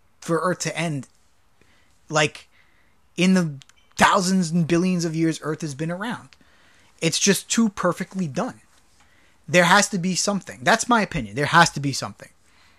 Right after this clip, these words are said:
Has to be. That's my opinion, and I'm allowed to have it. Now, in addition to that, if there is a God, which I believe there is, and the Bible is accurate, which I don't believe it's completely accurate, but there are stories,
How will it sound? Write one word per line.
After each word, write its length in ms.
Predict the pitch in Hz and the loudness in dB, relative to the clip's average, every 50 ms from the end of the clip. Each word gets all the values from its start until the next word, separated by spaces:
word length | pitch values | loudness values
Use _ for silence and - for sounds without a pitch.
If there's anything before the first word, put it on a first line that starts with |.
| _ _ _ _ _ _ - | _ _ _ _ _ _ 0
Has 220 | - 196 202 - - | 6 6 6 6 4
to 100 | - 110 | -2 -8
be. 180 | 98 - _ _ _ _ _ _ _ _ _ _ _ _ _ _ _ - | -10 -12 _ _ _ _ _ _ _ _ _ _ _ _ _ _ _ 0
That's 240 | 139 143 - - | 0 0 0 0
my 120 | 160 165 170 | 0 0 0
opinion, 460 | 170 - 175 165 160 170 180 190 190 _ _ _ _ _ _ _ _ _ - | 0 0 -2 -2 -2 -2 -4 -6 -10 _ _ _ _ _ _ _ _ _ -14
and 120 | - 127 131 | -10 -6 -6
I'm 120 | 131 143 | -4 -4
allowed 280 | 139 127 117 104 107 - | -4 -4 -6 -8 -8 -8
to 80 | 131 | -4
have 220 | 127 190 240 131 113 | 0 0 0 0 0
it. 100 | - _ _ _ _ _ _ _ _ _ _ _ _ _ _ _ - _ _ _ _ _ _ _ _ _ _ - | -4 _ _ _ _ _ _ _ _ _ _ _ _ _ _ _ -20 _ _ _ _ _ _ _ _ _ _ -4
Now, 240 | 147 165 151 - - - _ _ _ _ _ _ _ _ _ _ _ _ _ _ _ _ _ - | 0 0 0 0 -2 -10 _ _ _ _ _ _ _ _ _ _ _ _ _ _ _ _ _ -10
in 160 | - 139 143 | -6 -4 -2
addition 400 | 143 135 123 175 190 - 247 220 | -2 0 2 2 2 4 2 0
to 120 | - - 139 | -2 -2 -6
that, 240 | 113 104 92 95 - _ _ _ _ _ _ _ _ | -6 -8 -12 -14 -20 _ _ _ _ _ _ _ _
if 220 | - 143 143 - - | -6 -6 -6 -4 -2
there 180 | 170 170 175 | -2 -2 -2
is 240 | - 131 135 143 143 | -2 -2 -4 -4 -2
a 60 | 202 | -2
God, 480 | 202 196 151 127 131 156 180 185 175 - | 0 0 0 0 0 -4 -10 -12 -12 -10
which 260 | 123 123 117 - - | -10 -10 -10 -12 -12
I 120 | - 117 123 | -10 -10 -8
believe 360 | 131 143 131 131 127 123 139 | -6 -6 -6 -6 -8 -8 -4
there 160 | 151 160 175 | -4 -4 -4
is, 380 | 127 117 104 113 117 - - - _ _ _ _ _ _ _ _ _ _ _ _ - | -4 -8 -14 -14 -16 -16 -18 -18 _ _ _ _ _ _ _ _ _ _ _ _ -6
and 180 | 131 147 151 | -4 -2 -2
the 60 | 160 143 | 0 4
Bible 360 | 151 156 160 165 175 170 170 | 6 6 6 6 4 2 2
is 120 | 170 151 | 2 2
accurate, 440 | 156 151 139 127 - - 127 127 127 | 2 2 2 0 -4 -8 -8 -8 -6
which 180 | 135 131 - 147 | -6 -4 -4 -2
I 60 | 151 | 0
don't 280 | 170 190 190 - _ | 0 -2 -2 -6 _
believe 300 | - 175 190 196 196 170 | -2 0 2 2 2 2
it's 180 | 180 165 - - | 2 0 0 -2
completely 600 | - - 185 170 - 233 262 277 247 170 147 131 | -2 0 0 0 0 0 -2 0 0 -2 -2 -2
accurate, 440 | 120 110 - - 104 107 104 - - - | -2 -4 -8 -12 -18 -18 -18 -16 -10 -8
but 160 | 131 117 - | -8 -6 -2
there 180 | 139 143 160 | 0 0 2
are 140 | 160 180 180 | 4 4 2
stories, 600 | - - - 240 226 165 110 104 110 - - - | 2 2 4 4 4 4 2 -2 -8 -18 -18 -20